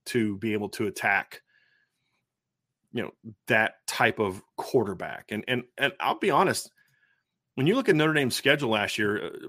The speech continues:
protecting it, you know, handling mobile quarterbacks was a, was a big issue for Notre Dame in past years. And what was funny last year, when you, when you look at it, the,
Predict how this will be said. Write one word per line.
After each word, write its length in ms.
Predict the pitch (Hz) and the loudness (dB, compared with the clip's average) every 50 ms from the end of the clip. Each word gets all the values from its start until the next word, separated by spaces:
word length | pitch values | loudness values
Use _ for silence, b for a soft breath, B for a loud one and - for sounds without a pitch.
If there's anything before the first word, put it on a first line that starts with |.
| - - _ | -18 -14 _
protecting 480 | - 131 127 - 190 302 - 220 185 | -10 -2 4 4 4 4 4 0 0
it, 100 | 156 - | 0 0
you 80 | - 139 | 0 -2
know, 120 | 123 107 | -4 -4
handling 400 | - - - 156 214 220 190 143 | -4 2 2 2 2 2 0 2
mobile 280 | 135 139 147 139 120 110 | 4 4 2 2 0 -4
quarterbacks 640 | - - - 151 151 135 117 107 104 98 95 - - | -4 0 0 0 2 2 0 0 -2 -2 -4 -6 -4
was 160 | 113 107 92 | -4 -4 -4
a, 80 | 107 95 92 _ _ | -4 -8 -8 _ _
was 160 | 113 110 95 | -8 -4 -4
a 60 | 104 | -6
big 340 | 90 92 92 123 135 139 120 | -8 -4 0 0 0 4 4
issue 400 | 120 123 - - 147 151 160 160 - _ | 4 4 4 2 0 0 -2 -4 -8 _
for 160 | - - 127 | -6 -4 -2
Notre 240 | 127 127 135 139 139 | 0 2 2 2 2
Dame 320 | 135 139 139 139 143 143 - - | 0 0 0 -2 -4 -6 -8 -8
in 120 | 120 113 | -10 -6
past 380 | - 131 127 127 131 127 - - | -2 0 0 0 0 -2 -6 -4
years. 380 | 123 127 135 151 156 - - b b b b b b b b b b b b b b b | -4 -2 -2 -4 -6 -10 -16 b b b b b b b b b b b b b b b
And 160 | 139 135 139 | 2 4 4
what 120 | 165 202 - | 4 4 2
was 140 | 160 - | 0 -2
funny 300 | - - 165 196 202 175 | 0 0 0 2 4 2
last 460 | 139 117 113 110 131 175 185 - - - | 2 2 2 2 2 2 0 -2 -2 0
year, 140 | 127 117 | 0 0
when 160 | 113 117 110 113 | 2 0 -2 -2
you, 60 | 113 _ | -4 _
when 180 | 135 120 113 | -4 -4 -2
you 120 | 110 110 104 | -2 0 2
look 200 | 127 190 202 - | 2 0 2 0
at 200 | 131 113 110 107 | 0 0 0 -2
it, 120 | 107 101 - _ _ _ - | -4 -6 -8 _ _ _ -2
the, 200 | 135 131 127 | -2 -2 -2